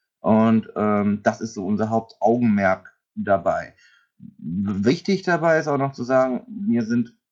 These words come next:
plattformunabhängig. Klar, unser Hauptaugenmerk liegt, muss ich leider zugeben, bei Groundspeak, bei geocaching com. Damit ging alles los.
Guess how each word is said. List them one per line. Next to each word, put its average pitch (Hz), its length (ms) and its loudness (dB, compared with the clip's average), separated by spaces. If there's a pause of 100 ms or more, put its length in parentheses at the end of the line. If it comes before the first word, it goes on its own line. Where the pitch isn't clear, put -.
plattformunabhängig. 120 1700 0
Klar, 113 380 0
unser 113 340 -4
Hauptaugenmerk 127 920 -2
liegt, 135 500 -4
muss 120 400 -4
ich - 140 -16
leider 117 400 2
zugeben, 120 520 0
bei 95 140 -2
Groundspeak, 170 720 -2
bei 110 220 -2
geocaching 113 520 -2 (220)
com. 170 320 2 (400)
Damit 113 300 0
ging 104 160 0
alles 98 320 2
los. 123 600 2